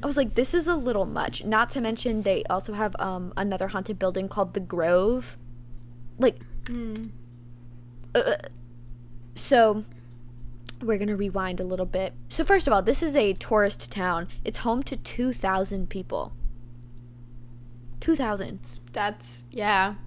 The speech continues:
Speaker 2: How many is
Speaker 1: Pennies.
Speaker 2: How many's in a normal town? Two thousand people went to my high school.
Speaker 1: I was gonna say,
Speaker 2: Right,
Speaker 1: our,
Speaker 2: I was
Speaker 1: my
Speaker 2: at high
Speaker 1: graduating
Speaker 2: school.
Speaker 1: class was five hundred people.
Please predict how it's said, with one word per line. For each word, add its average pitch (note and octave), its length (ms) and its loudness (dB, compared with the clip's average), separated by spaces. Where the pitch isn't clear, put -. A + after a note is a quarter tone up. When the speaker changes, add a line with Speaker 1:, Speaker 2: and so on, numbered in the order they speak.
Speaker 2:
How D#4+ 60 8
many E4+ 160 8
is - 20 6
Speaker 1:
Pennies. - 340 -2
Speaker 2:
How F4 160 4
many's G4+ 280 4
in D4 80 4
a A3+ 60 4
normal F#3 520 2
town? F3+ 500 -2
Two G4 120 6
thousand G#4 320 8
people E4 280 6
went A#3+ 160 2
to B3+ 80 2
my G#3+ 200 10
high G3+ 320 2
school. - 480 -2
Speaker 1:
I G#4+ 40 8
was G4+ 80 8
gonna E4+ 100 4
say, - 180 4
Speaker 2:
Right, - 200 12
Speaker 1:
our, G3 60 10
Speaker 2:
I G3+ 100 12
was G#3 40 8
Speaker 1:
my A#3+ 100 12
Speaker 2:
at - 60 10
high G3 60 8
Speaker 1:
graduating A#3 480 10
Speaker 2:
school. C4 60 0
Speaker 1:
class A3+ 300 8
was C4 140 0
five F#3+ 280 6
hundred - 340 -2
people. G2+ 400 -4